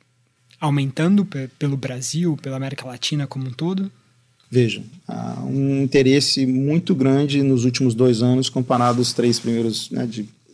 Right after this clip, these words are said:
Speaker 2: antes de dois mil e dezesseis, tava bem morno, né? Não tinha muito uma procura, ou até mesmo conversas sobre o Brasil, né? Eu acho que hoje, nos últimos dois anos,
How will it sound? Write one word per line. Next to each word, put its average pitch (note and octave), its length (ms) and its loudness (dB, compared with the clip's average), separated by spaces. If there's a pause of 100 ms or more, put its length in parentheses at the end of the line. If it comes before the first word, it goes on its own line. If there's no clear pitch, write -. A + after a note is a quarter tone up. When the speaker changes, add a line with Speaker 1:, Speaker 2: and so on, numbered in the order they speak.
Speaker 2:
antes F3 260 0
de C3+ 140 -2
dois C3+ 280 2
mil C3+ 220 0
e - 20 2
dezesseis, C3+ 960 -2 (160)
tava C3 480 0 (500)
bem D3+ 280 4
morno, B2 560 6
né? C#3+ 320 -4
Não B2 180 0
tinha C3+ 320 0
muito B2+ 580 2 (600)
uma B2 120 2
procura, B2+ 640 4
ou A#2+ 140 0
até B2+ 240 -2
mesmo F3 480 4 (640)
conversas B2+ 640 4
sobre A2+ 720 -2
o B2+ 80 -4
Brasil, A2+ 540 -4
né? - 320 -8 (480)
Eu B2+ 160 0
acho A#2+ 260 0
que B2+ 120 0
hoje, C3 400 6
nos A#2+ 220 0
últimos A#2+ 340 -2
dois A#2+ 320 4
anos, B2+ 580 -2